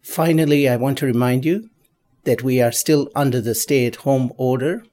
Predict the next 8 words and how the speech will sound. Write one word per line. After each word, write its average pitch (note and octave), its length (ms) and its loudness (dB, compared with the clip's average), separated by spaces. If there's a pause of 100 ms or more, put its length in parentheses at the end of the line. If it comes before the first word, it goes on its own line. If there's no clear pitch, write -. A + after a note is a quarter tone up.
(880)
and C#3 440 0 (680)
you C3+ 260 2
are B2 220 0
urged C#3 520 -2
not C3+ 300 0
to F3 80 -4
go D#3 320 0
out C3 520 -4